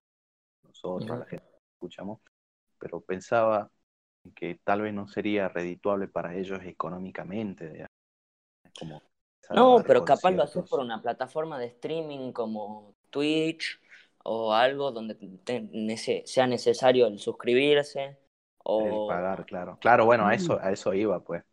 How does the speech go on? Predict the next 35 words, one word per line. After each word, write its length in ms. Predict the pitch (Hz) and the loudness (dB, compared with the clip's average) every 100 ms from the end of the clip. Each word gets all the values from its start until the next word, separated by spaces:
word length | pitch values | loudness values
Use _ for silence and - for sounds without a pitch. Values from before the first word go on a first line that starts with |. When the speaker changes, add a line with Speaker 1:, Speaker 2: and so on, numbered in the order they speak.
| _ | _
Speaker 3:
O 180 | 113 107 | 2 8
que, 180 | 113 113 | 10 10
o 140 | 110 | 10
que 100 | 113 | 8
lo, 220 | 110 104 | 10 10
Speaker 1:
Porque 80 | 98 | 10
Speaker 3:
o 40 | |
que 60 | 98 | 6
Speaker 1:
hacer, 160 | 110 98 | 6 4
hacer 240 | 95 123 | 4 2
Speaker 3:
se 40 | 123 | 6
sumen. 140 | 127 | 6
Speaker 1:
cosas 220 | 139 110 | 8 4
libres 380 | 101 113 117 104 | 4 6 8 6
así 340 | 92 - 107 120 | 4 -2 -2 0
no 160 | 95 | -2
es 80 | 98 | -4
muy 160 | 92 92 | -6 -4
redituable 460 | 80 82 92 90 | -4 -4 -2 -4
para 220 | 82 80 82 | -4 -4 -4
ellos. 160 | 82 | -6
Ponele 280 | 87 95 95 | -6 -4 -4
que 100 | - | 4
alguien 140 | 147 | 12
Speaker 3:
Claro, 160 | 170 175 | 12 12
Speaker 1:
quiera 140 | 165 175 | 10 8
Speaker 3:
no, 140 | 180 | 8
no, 80 | 180 | 8
pero 240 | 110 107 101 | 4 4 2
que, 140 | 107 | -2
por 180 | - 104 | 4 4
ejemplo, 320 | - 131 135 | 4 0 0
se 140 | - | -2
sumen 480 | 101 123 127 131 110 | 2 6 8 8 6
lo-, 680 | 104 104 107 - - 50 | 6 4 4 0 0 -2